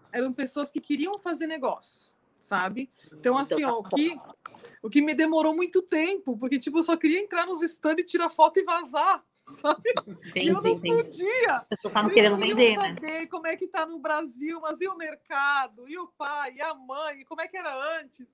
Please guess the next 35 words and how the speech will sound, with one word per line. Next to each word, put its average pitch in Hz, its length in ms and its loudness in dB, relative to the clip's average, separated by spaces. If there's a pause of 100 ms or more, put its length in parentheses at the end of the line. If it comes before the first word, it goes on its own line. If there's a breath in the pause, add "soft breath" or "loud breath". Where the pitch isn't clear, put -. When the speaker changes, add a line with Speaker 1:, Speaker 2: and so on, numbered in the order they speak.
(580 soft breath)
Speaker 1:
Gente, 311 440 -6
assim, 302 300 0
ó, 262 280 4
inacreditável, 302 1160 2
tá? 208 260 -4
Speaker 2:
E 285 160 4
os 349 80 10
estantes 330 160 4
Speaker 1:
Inacreditável. 302 420 6
Speaker 2:
fechados, 262 540 2
como 240 640 -2
antigamente 214 640 -8
eram, 247 400 -6
com 214 220 -12
paredes 208 320 -4
Speaker 1:
Fechados, 226 720 4
Speaker 2:
enormes? - 20 -16
Speaker 1:
fechados, 233 840 -4
tu 254 160 -10
entra, 254 520 -10
né? 220 380 -6
Daí 214 140 -8
eles 226 160 -14
se 254 120 -14
cadastram. 247 880 -2 (260)
Speaker 2:
Isso, 254 280 -8
Speaker 1:
Então, 254 180 -2
Speaker 2:
isso 320 160 -2
que 349 60 -2
Speaker 1:
só 330 80 -2
Speaker 2:
eu - 40 -4
Speaker 1:
que 285 80 -6
assim, 285 220 -6
Speaker 2:
falar. 180 320 -6
Speaker 1:
ó, - 100 -20